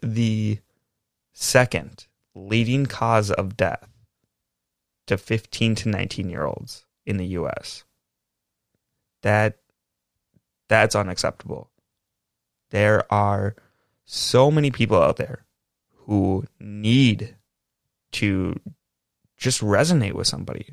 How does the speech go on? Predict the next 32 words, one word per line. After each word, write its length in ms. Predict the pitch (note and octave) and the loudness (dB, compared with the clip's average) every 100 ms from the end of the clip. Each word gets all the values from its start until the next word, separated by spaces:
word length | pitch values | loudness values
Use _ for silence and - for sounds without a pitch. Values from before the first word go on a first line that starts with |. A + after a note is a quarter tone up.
| D#3+ | -12
There 160 | - G#2+ | -2 0
are 40 | |
so 240 | A#2 - E3+ | 2 0 0
many 140 | G3 | 0
people 260 | F3 E3 C#3+ | -2 0 2
out 160 | B2 | 4
there 160 | B2 B2 | 4 2
whose 320 | A2 A#2+ A2 | 2 -2 0
lives 500 | G2+ G2 B2 A2 G2+ | 2 4 4 2 -4
we 280 | G2+ G#2+ G#2 | -4 -2 -2
have 360 | G#2+ G#2+ G#2+ G2+ _ _ _ _ _ _ | 0 0 0 -4 _ _ _ _ _ _
the 280 | G#2 G#2+ - | -2 0 0
ability 600 | G2+ G2+ G#2 A2+ A2+ G#2 | -2 -4 -2 0 0 -2
to 200 | - - | -4 -4
save. 680 | - - G#2+ A#2+ - - - _ _ _ _ _ _ _ _ - | -4 -2 -2 -2 -6 -14 -20 _ _ _ _ _ _ _ _ -4
And 360 | A#2 A#2 A2 - | 0 2 0 -4
it 160 | A2 - | -4 -2
starts 520 | - - A2+ D#3+ - | -4 2 4 4 0
with 160 | F#2 G#2+ | -4 -2
bringing 220 | G#2 G2 | -2 -4
the 60 | F#2+ | -4
conversation 840 | F#2+ F#2 F#2+ F#2+ F2+ - F#2 F#2 - | -4 -4 -4 -4 -4 -6 -8 -10 -8
to 200 | - G2 | -4 -2
mental 360 | G2 F#2+ - G2+ | -2 -2 -2 -2
health. 360 | - - _ _ _ _ _ _ | -4 -8 _ _ _ _ _ _
It 180 | A2 - | -6 -2
starts 540 | - - C3+ C#3 - | -2 2 2 2 0
with 340 | B2 A#2 A2 - _ _ _ _ _ - | 4 4 4 -2 _ _ _ _ _ 2
being 240 | C#3 C#3+ - | 4 4 4
open, 540 | A#2 A2+ F#2 C#2+ - _ _ | 4 2 -2 -4 -12 _ _
being 280 | C3 D3+ A2 | 0 0 4
vulnerable, 760 | G#2+ A2+ G#2 F#2 A1 - - | 6 6 4 0 -2 -6 -10